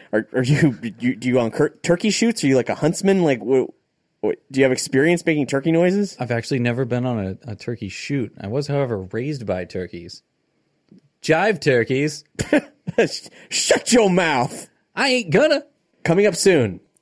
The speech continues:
Speaker 1: we're gonna have, we got a State of the Empire episode. We've got our, our final episode of our Star Wars speculation podcast before The Force Awakens comes out. As soon as that movie hits,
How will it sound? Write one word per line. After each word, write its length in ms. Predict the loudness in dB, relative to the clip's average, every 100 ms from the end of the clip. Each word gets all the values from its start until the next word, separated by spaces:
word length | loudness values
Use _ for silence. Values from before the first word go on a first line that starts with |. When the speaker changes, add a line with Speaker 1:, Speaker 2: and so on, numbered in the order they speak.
| _ -2
Speaker 1:
we're 120 | 2
gonna 120 | 4
have, 200 | 2 0
we 120 | 2
got 80 | 2
a 40 |
State 200 | 4 4
of 60 | 6
the 100 | 4
Empire 240 | 2 2
episode. 460 | 2 0 4 4 4
We've 160 | 0 2
got 240 | 0 0
our, 260 | 0 0 -2
our 140 | -4 -4
final 400 | 0 0 2 0
episode 360 | 0 0 2
of 120 | 2 0
our 40 |
Star 220 | 0 2
Wars 140 | 2 2
speculation 440 | 0 2 0 0
podcast 640 | -2 -2 -2 -2 -2 0
before 480 | -2 -2 2 4 4
The 100 | 2
Force 300 | 2 2 2
Awakens 420 | 2 2 2 -4
comes 280 | -4 -8 -8
out. 180 | -12 -16 _ _ _ -20 -6
As 120 | -2
soon 160 | 2 2
as 60 | 4
that 160 | 2
movie 240 | 4 4 4
hits, 380 | 4 2 -4